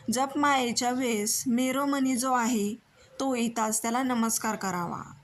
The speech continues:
मेरोमणी आणि मगच मेरोमणी उलटवावा. नंबर सहा म्हणजे जपमाळ करताना माळ जमिनीला लागणार नाही याची सर्वांनी काळजी घेतली पाहिजे. नंबर सात म्हणजे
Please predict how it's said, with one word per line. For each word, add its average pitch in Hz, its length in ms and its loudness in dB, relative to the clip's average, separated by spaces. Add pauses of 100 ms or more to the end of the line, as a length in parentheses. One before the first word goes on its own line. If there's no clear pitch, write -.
(380)
मेरोमणी 254 600 0
आणि 277 240 0
मगच 294 380 0
मेरोमणी 269 420 0
उलटवावा. 180 600 -4 (1300)
नंबर 262 400 2
सहा 262 380 2
म्हणजे 240 440 2
जपमाळ 240 440 0
करताना 214 640 -2 (120)
माळ 226 320 4
जमिनीला 240 640 0
लागणार 226 440 2
नाही 233 420 0
याची 214 280 -2
सर्वांनी 214 520 0
काळजी 214 400 0
घेतली 254 320 -2
पाहिजे. 185 420 -4 (840)
नंबर 233 380 2
सात 254 280 2 (100)
म्हणजे 226 420 2